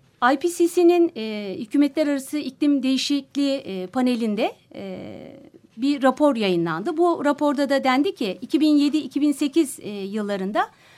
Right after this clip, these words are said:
Türkiye'nin, e, şartları, e, meteorolojik, e, kuraklık döneminde. E, yani no-, yağışlar normal seyrinin çok çok, e, altında. E, o dönem balıkçılardan, e,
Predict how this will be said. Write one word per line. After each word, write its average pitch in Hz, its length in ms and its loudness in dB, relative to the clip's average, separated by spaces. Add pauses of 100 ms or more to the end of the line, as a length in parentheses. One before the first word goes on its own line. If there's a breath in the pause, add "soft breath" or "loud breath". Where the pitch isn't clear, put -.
(240 soft breath)
Türkiye'nin, 285 640 2
e, - 500 -12
şartları, 240 500 -2
e, 214 560 -6
meteorolojik, 269 720 -2
e, 202 120 -10
kuraklık 240 680 0
döneminde. 151 480 -6 (720 loud breath)
E, 196 100 -8
yani 240 460 2
no-, 285 260 4
yağışlar 277 600 2
normal 262 380 2 (200)
seyrinin 220 460 -4
çok 277 220 -2
çok, 294 360 -6
e, - 40 -10
altında. 196 840 -2 (640 soft breath)
E, 240 280 -6
o 392 140 2
dönem 370 260 4 (340)
balıkçılardan, 339 760 2 (680)
e, 220 200 -12